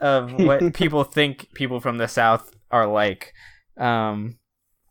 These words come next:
Speaker 2: That's exactly what I was thinking when I was watching this movie. I was like, "This is what Hollywood thinks the South is like."
Speaker 1: Uh, drive a pickup truck and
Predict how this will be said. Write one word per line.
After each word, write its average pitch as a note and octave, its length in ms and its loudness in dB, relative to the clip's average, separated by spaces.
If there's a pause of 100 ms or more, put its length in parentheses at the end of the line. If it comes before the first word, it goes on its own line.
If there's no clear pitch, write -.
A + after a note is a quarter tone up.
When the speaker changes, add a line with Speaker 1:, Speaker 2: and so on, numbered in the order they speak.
(320)
Speaker 2:
That's - 220 -2
exactly A#3+ 360 -2
what A3 120 0
I - 20 -2
was G3 100 -6
thinking G#3 200 -2
when G3+ 120 0
I F3+ 140 6
was E3+ 100 2
watching E3 360 2
this C#3+ 120 -6
movie. D3 420 -4 (300)
I D#3+ 80 4
was D#3 120 4
like, D#3+ 200 2 (220)
"This A3+ 220 4
is C#4 160 0
what F#3 160 2
Hollywood F#3 520 6
thinks A3+ 300 0
the - 140 -8
South A3 320 -2
is C3 120 -6
like." A3+ 360 -4 (320)
Speaker 1:
Uh, A2+ 360 0 (200)
drive A#2 340 2
a A#2 60 2
pickup B2+ 360 -2
truck A#2 360 -2
and A2 240 -10